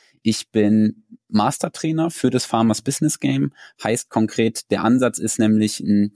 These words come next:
Multiplikatorenansatz, um diese Business Games, diese finanzielle Bildung in die Welt zu tragen. Also es wäre nicht effizient, wenn die Sparkassenstiftung aus Deutschland in die Länder reisen würde, um dort dann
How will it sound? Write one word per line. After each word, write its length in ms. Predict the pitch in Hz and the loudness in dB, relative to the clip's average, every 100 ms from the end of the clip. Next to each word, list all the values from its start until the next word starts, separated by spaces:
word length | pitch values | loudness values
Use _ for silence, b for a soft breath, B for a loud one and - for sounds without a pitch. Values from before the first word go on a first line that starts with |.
| B B B _ _ _ | B B B _ _ _
Multiplikatorenansatz, 1160 | 117 135 127 - - 101 113 113 98 92 92 | 0 2 2 0 0 0 0 2 2 0 0
um 140 | 104 101 | 0 2
diese 180 | 101 95 - | 2 0 -4
Business 360 | - 127 113 - | -4 0 0 0
Games, 260 | 107 104 - | 2 2 0
diese 160 | 101 | -4
finanzielle 480 | - 107 104 101 101 | 0 0 0 0 0
Bildung 320 | 101 104 104 | 2 2 2
in 140 | 80 95 | 2 0
die 100 | 92 | 0
Welt 160 | 101 | -2
zu 120 | - | -4
tragen. 360 | - - 101 98 B B | -8 -6 -6 -8 B B
Also 380 | _ 98 92 98 - _ | _ -4 -2 -4 -6 _
es 180 | 85 - | -12 -2
wäre 460 | 104 104 101 101 - _ | 0 2 2 0 -6 _
nicht 320 | - 117 113 | -2 0 2
effizient, 580 | 113 107 - 110 113 123 | -2 -4 -4 0 2 2
wenn 140 | 104 | 2
die 60 | 101 | 2
Sparkassenstiftung 920 | - 104 - 104 101 - 107 - 101 | 0 -2 -2 -4 -4 -4 -4 -2 0
aus 160 | 92 - | -2 0
Deutschland 640 | 104 113 - 107 110 107 B B B B _ _ _ | 0 0 0 0 2 0 B B B B _ _ _
in 140 | 127 143 | 0 2
die 100 | 127 | 4
Länder 280 | 110 127 120 | 4 2 2
reisen 380 | 110 113 113 | 2 2 2
würde, 320 | 104 107 107 98 | 2 2 2 2
um 220 | 104 98 | 0 0
dort 300 | 95 110 - | 2 0 0
dann 280 | 107 110 | 0 0